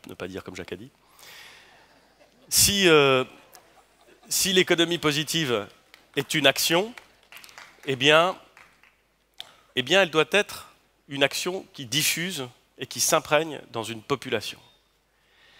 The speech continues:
Et grâce, euh, au, euh, forum des lycéens, grâce au forum des écoliers, grâce à la participation assez exceptionnelle, je dois le dire, de l'université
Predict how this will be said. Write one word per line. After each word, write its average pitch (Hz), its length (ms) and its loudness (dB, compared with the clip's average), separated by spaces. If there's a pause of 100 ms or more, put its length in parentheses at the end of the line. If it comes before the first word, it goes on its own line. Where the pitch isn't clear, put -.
(320)
Et 131 80 0
grâce, 170 400 4
euh, 143 340 0 (640)
au, 139 280 0
euh, 117 360 -2
forum 139 400 0
des 120 80 -4
lycéens, 120 560 -2 (640)
grâce 131 300 -4
au 127 40 -8
forum 127 380 0
des 110 200 -6
écoliers, 120 460 -6 (840)
grâce 175 240 6
à 175 60 2
la 156 80 6
participation 147 840 -4 (540)
assez 190 280 2
exceptionnelle, 131 680 -2
je 104 100 -8
dois 107 200 -4
le 104 40 -12
dire, 113 300 -6 (1700)
de 135 80 -4
l'université 127 760 -4